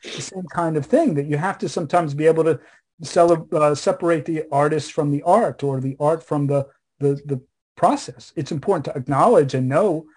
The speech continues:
what she went through. Um, but at the same time, you know, I don't think,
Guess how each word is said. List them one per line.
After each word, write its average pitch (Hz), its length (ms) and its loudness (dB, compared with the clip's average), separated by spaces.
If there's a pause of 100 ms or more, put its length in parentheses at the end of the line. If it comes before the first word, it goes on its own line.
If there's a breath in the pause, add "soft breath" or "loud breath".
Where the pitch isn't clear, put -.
(180 soft breath)
what 139 200 -2
she 147 160 -4
went 131 260 -2
through. 151 400 -4 (360)
Um, 139 280 -2
but 143 200 0
at 139 100 -4
the 147 80 -6
same 156 300 -4
time, 175 480 -2 (260)
you 160 120 -4
know, 143 160 0
I 143 140 0
don't 175 240 -2
think, 151 320 -4